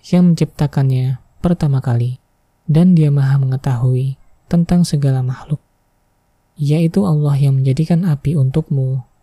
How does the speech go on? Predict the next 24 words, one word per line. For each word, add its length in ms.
dan 240
kayu 320
yang 240
hijau. 480
Maka 320
seketika 440
itu, 400
kamu 280
nyalakan 520
api 560
dari 280
kayu 280
itu. 320
Dan 240
bukankah 480
Allah 520
yang 240
menciptakan 600
langit 360
dan 240
bumi, 440
mampu 320
menciptakan 560
kembali 640